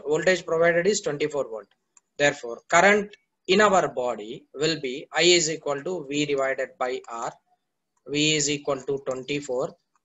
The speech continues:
divided by ten power six, sorry, ten power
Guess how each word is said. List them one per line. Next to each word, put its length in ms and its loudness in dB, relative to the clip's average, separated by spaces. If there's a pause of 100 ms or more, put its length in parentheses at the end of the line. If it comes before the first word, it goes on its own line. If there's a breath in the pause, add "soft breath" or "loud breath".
(140)
divided 520 2
by 260 2 (1040)
ten 220 2
power 340 2 (240)
six, 760 -2
sorry, 360 -6
ten 220 0
power 360 0